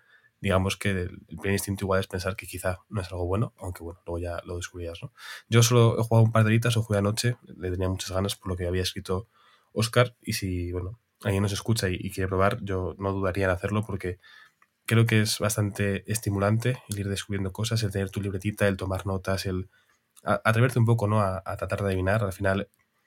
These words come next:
el simplemente que te ponga la palabra que tú crees que es con interrogación ayuda luego a, em, intentar adivinar los, los, las palabras que no conoces, pero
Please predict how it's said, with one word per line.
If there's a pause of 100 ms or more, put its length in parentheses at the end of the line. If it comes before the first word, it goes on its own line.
(180)
el
simplemente
que
te
ponga
la
palabra
que
tú
crees
que
es
con
interrogación (320)
ayuda
luego
a, (280)
em, (160)
intentar
adivinar
los,
los,
las
palabras
que
no
conoces,
pero